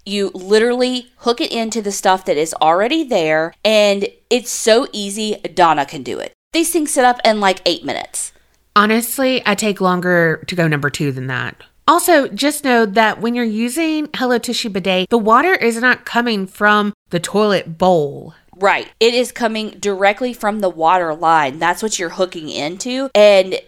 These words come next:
Speaker 1: it's fresh, clean water that is making you so fresh and so clean, clean.
Speaker 2: Because I know before y'all got on the bidet train,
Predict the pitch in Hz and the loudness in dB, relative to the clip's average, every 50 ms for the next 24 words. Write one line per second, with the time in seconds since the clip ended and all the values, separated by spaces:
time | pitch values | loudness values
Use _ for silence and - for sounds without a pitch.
0 | _ - 196 190 - - - - - - 240 254 277 - - - 294 277 269 269 | _ -2 -2 -2 -2 -6 -10 -10 -4 0 0 0 0 0 -4 -4 -4 -4 -2 0
1 | 233 214 208 202 202 208 - - - - 180 - - 170 - - - - 175 170 | 2 2 4 4 2 0 -2 -2 -2 -2 -2 -2 -2 -6 -8 -10 -10 -8 -6 -6
2 | 160 - 196 180 185 226 247 208 165 147 156 - - - - - 240 214 - 202 | -6 -6 -10 -12 -8 -6 -2 -2 -2 -2 -4 -6 -8 -6 -2 -2 0 2 2 0
3 | 190 - - 185 - - 160 156 - 170 143 135 143 - - 147 - - - - | 0 0 -2 -4 -6 -6 -6 -6 -4 -6 -6 -6 -6 -6 -8 -8 -8 -10 -14 -12
4 | _ - 240 285 269 254 - - 226 240 269 302 247 233 233 233 - 254 240 240 | _ -4 0 0 0 2 0 -2 -2 0 0 2 2 0 0 0 0 0 0 0
5 | 220 185 175 165 165 175 196 220 226 220 226 220 220 220 220 220 220 208 185 196 | 0 0 -2 0 2 2 2 2 2 2 0 2 2 2 2 0 0 -2 -4 -2
6 | 180 180 180 190 202 208 - - 269 254 269 269 269 | 0 0 0 0 0 -2 -4 -4 -4 -2 -2 -2 -4